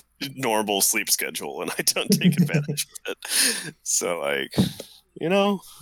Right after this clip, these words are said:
Speaker 2: Well,
Speaker 1: you
Speaker 2: and
Speaker 1: just
Speaker 2: this is a
Speaker 1: don't treat
Speaker 2: rhetorical
Speaker 1: yourself
Speaker 2: question.
Speaker 1: as well as you would another, but
Speaker 2: This, I think this is a, re-, this is a rhetorical question, just 'cause I think it's worth thinking on. Of the question is, who have worked on themselves, what did you do and why?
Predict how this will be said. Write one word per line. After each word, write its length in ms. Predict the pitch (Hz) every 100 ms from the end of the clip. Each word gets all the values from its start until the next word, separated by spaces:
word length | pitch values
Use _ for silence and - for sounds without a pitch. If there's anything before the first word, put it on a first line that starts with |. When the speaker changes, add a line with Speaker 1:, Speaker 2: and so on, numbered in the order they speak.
| - - -
Speaker 2:
Well, 260 | 220 240 _ _ _ _ _ _ _ _ _ 220
Speaker 1:
you 60 |
Speaker 2:
and 140 | 214 202
Speaker 1:
just 120 | 123
Speaker 2:
this 160 | 294
is 60 | -
a 20 |
Speaker 1:
don't 180 | 214 175
treat 140 | 190
Speaker 2:
rhetorical 180 | - -
Speaker 1:
yourself 300 | 113 113 104
Speaker 2:
question. 120 | - 110
Speaker 1:
as 60 | 139 95
well 60 | 92
as 160 | 90 82
you 80 | 87
would 200 | - 82 -
another, 340 | 87 62 60 - - _ -
but 180 | 50 50 _ _ _ _ -
Speaker 2:
This, 160 | 302 330
I 60 | 294
think 140 | 330
this 80 | 285
is 60 | 208
a, 60 |
re-, 80 | 175 -
this 160 | 214 240
is 60 |
a 40 | 220
rhetorical 380 | 196 165 156 143
question, 440 | 147 135 143 139
just 300 | 156 151 _
'cause 360 | 165 151 135 - _ _ -
I 60 | 185
think 100 | 165
it's 120 | 139
worth 220 | 143 135
thinking 380 | - 170 185 147
on. 140 | 143
Of 340 | 135 135 135 _ _ _ _ _ _ _ _ _ _ _ _ _
the 140 | 180 170
question 460 | 247 247 - 208
is, 260 | 170 160 - _
who 220 | - - 226
have 120 | 165
worked 240 | 190 240
on 100 | 233
themselves, 480 | 214 185 - 202 180
what 240 | 160 156 202
did 140 | 214
you 60 | 185
do 160 | 190 156
and 180 | 135
why? 540 | 139 165 160 135 127